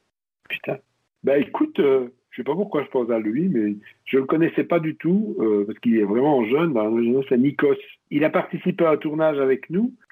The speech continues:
Et il y a, il y a pas de raison que je te dise ce qui m'a surpris, mais moi, je, je connaissais, j-, j'avais vu quelques petits passages de lui. Je lui ai demandé de participer à un truc et tout. J'ai trouvé le garçon, euh, timide, euh, charmant, euh, à l'heure. Enfin voilà, j'ai, j'ai,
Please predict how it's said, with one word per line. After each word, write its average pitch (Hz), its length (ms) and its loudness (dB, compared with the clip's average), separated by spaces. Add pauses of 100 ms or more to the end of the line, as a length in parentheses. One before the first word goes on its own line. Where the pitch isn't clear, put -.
Et 131 60 0
il 123 240 -6
y 127 60 2
a, - 100 -4
il 120 60 0
y 120 40 2
a 107 40 -2
pas 120 180 0
de 101 120 -4
raison 131 400 2 (120)
que 117 100 -4
je - 100 -8
te 117 80 -10
dise 123 160 -6
ce - 40 -20
qui - 100 -6
m'a 120 180 0
surpris, - 420 -2 (280)
mais - 260 2
moi, 147 220 2
je, - 140 -4
je 127 100 0
connaissais, 123 640 -2 (240)
j-, - 240 -4
j'avais 113 240 2
vu 120 160 -2
quelques 104 360 0
petits - 160 -16
passages 110 420 -4
de 113 100 2
lui. 147 720 2
Je - 40 -12
lui 127 60 2
ai 120 40 4
demandé 117 240 2
de 117 60 -6
participer - 580 -6
à 113 80 2
un 107 60 0
truc 117 200 -10
et 117 60 -2
tout. 190 180 -2 (260)
J'ai 113 140 -2
trouvé 131 240 2
le 117 60 -2
garçon, 120 640 0
euh, 101 100 -6 (140)
timide, 135 580 2
euh, 110 260 2
charmant, 120 880 2
euh, 104 240 -2
à 113 120 0
l'heure. 120 360 2
Enfin 127 140 -2
voilà, 151 400 2
j'ai, 120 160 0
j'ai, 123 320 -2